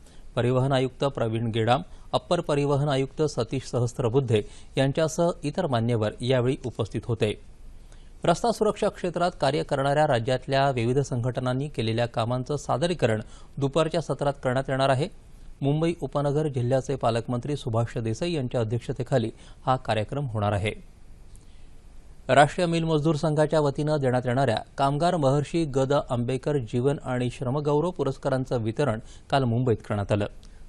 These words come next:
संस्थेचे अध्यक्ष आणि मुंबई प्रदेश राष्ट्रवादी काँग्रेसचे अध्यक्ष सचिन अहिर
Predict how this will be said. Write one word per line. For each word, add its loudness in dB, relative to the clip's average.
संस्थेचे 2
अध्यक्ष 0
आणि 2
मुंबई 0
प्रदेश -2
राष्ट्रवादी -2
काँग्रेसचे -2
अध्यक्ष -2
सचिन -4
अहिर 0